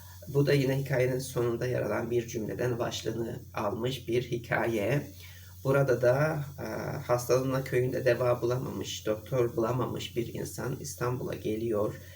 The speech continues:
amcası oğluyla ya da dayısı oğluyla. Efendim, e, Haydarpaşa Garı yine sahnede. <laughs>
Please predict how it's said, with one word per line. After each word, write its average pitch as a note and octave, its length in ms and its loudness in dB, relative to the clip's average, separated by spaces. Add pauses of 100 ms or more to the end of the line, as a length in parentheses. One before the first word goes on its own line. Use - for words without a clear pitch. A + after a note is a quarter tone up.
(240)
amcası A#2 560 -2
oğluyla G#2 720 -2
ya - 60 -4
da - 120 -6
dayısı G#2+ 340 -4
oğluyla. - 600 -4 (580)
Efendim, B2 840 2 (100)
e, G#2 480 -4
Haydarpaşa A2 600 0
Garı G#2 280 0
yine G#2 480 -2 (220)
sahnede. G2+ 840 -2 (840)
<laughs> E3 420 0